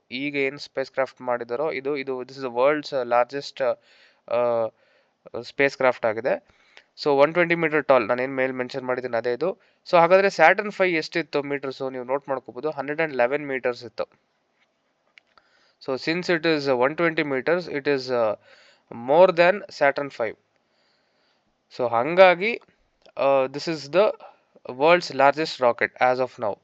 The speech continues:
So, ಇದರ ಇಂಜಿನ್ಸ್ ಅಂತ ನೋಡಕ್ ಬಂದ್ರೆ ಮೂವತ್ಮೂರು Raptor engines ಇದೆ. So, it will produce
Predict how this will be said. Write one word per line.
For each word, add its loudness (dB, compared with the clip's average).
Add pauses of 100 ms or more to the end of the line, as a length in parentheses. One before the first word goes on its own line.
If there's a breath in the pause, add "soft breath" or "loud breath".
(340)
So, -6
ಇದರ 0
ಇಂಜಿನ್ಸ್ -4
ಅಂತ -4
ನೋಡಕ್ 2
ಬಂದ್ರೆ 0
ಮೂವತ್ಮೂರು -4
Raptor 2
engines -10
ಇದೆ. -4 (220 soft breath)
So, 0
it -8
will -8
produce 2